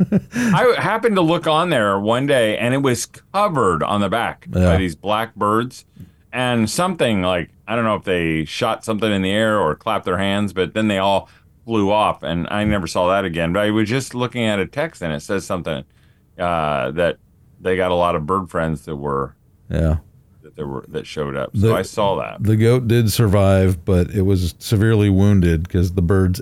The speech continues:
Speaker 2: ate a lot of the straw. <laughs> I think that was
Speaker 1: You
Speaker 2: on
Speaker 1: know,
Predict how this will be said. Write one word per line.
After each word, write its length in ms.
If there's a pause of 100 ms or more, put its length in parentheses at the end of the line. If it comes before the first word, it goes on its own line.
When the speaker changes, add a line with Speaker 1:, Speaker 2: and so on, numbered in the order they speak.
Speaker 2:
ate 160
a 100
lot 220
of 80
the 60
straw. 460
<laughs> 40
I 40
think 500
that 200
was 180
Speaker 1:
You 120
Speaker 2:
on 400
Speaker 1:
know, 140